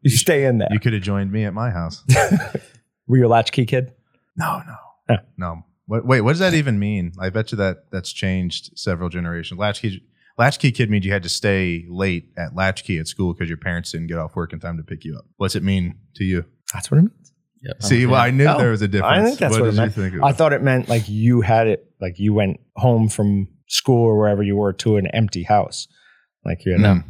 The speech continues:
Speaker 1: key.
Speaker 2: It's the
Speaker 1: No?
Speaker 2: exact
Speaker 1: Oh.
Speaker 2: opposite. So
Speaker 1: It's the exact opposite. Okay.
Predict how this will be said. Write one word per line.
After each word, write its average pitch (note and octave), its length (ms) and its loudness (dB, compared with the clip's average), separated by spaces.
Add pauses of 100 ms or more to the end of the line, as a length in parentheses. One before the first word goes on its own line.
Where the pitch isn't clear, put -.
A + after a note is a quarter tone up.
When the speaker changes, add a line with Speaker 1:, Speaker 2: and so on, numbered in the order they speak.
(120)
Speaker 1:
key. F#2+ 460 -2
Speaker 2:
It's - 100 -14
the F2+ 80 0
Speaker 1:
No? C3+ 120 6
Speaker 2:
exact G2+ 460 0
Speaker 1:
Oh. G2+ 40 2
Speaker 2:
opposite. E2 480 -6
So E2+ 220 0
Speaker 1:
It's E2 80 0
the B2+ 80 4
exact C#3 340 2
opposite. F#2+ 280 -4
Okay. C3+ 140 2